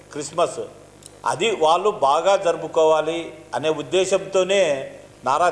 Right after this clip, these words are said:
చంద్రబాబు నాయుడు గారు, లోకేష్ గారు ఈరోజు మనకు రెండు లక్షలు విడుదల చేయడం జరిగింది. ఏదైతే గత ముఖ్యమంత్రి ఉన్నాడో, ఆయన ఉన్నప్పుడు కేవలం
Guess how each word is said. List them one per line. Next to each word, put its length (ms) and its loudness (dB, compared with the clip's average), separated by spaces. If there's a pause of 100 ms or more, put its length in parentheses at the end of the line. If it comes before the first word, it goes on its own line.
చంద్రబాబు 480 2
నాయుడు 260 0
గారు, 220 2 (400)
లోకేష్ 360 2 (100)
గారు 260 4 (580)
ఈరోజు 400 2 (600)
మనకు 320 -4 (260)
రెండు 140 0 (120)
లక్షలు 320 -2 (180)
విడుదల 300 -2 (120)
చేయడం 380 -2
జరిగింది. 400 -8 (840)
ఏదైతే 400 2
గత 240 0
ముఖ్యమంత్రి 540 -4
ఉన్నాడో, 340 4 (800)
ఆయన 240 2 (140)
ఉన్నప్పుడు 440 0 (560)
కేవలం 500 2